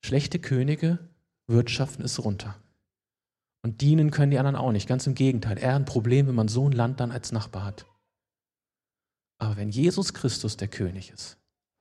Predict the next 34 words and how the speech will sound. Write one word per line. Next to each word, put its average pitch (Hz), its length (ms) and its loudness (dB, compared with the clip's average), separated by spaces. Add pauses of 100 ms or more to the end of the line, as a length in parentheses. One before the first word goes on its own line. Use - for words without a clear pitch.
(180)
was 117 160 -4
passiert - 400 -4
mit 104 180 -2
diesem 175 320 0
Königreich, 131 800 -2
mit - 180 -6
deinem 147 360 -2
Leben? 151 420 0 (540)
Wenn 139 160 2
er 170 200 2
dir 160 160 2
sagt, 139 440 -2
wo - 20 0
rechts 123 300 -4
und 120 60 0
links 127 280 0
ist, - 140 -6
wenn 127 80 0
du 139 60 2
deine 143 220 4
Kraft - 380 0
nicht 170 200 0
nur 156 100 6
für 151 140 2
dich 147 160 2
selbst 143 440 0 (300)
investierst 110 880 -2
und 104 120 -8
so 104 140 -10
weiter, - 380 -12 (560)
was 143 240 -4
kommt 120 260 -6
dann 131 160 -6
raus? - 360 -14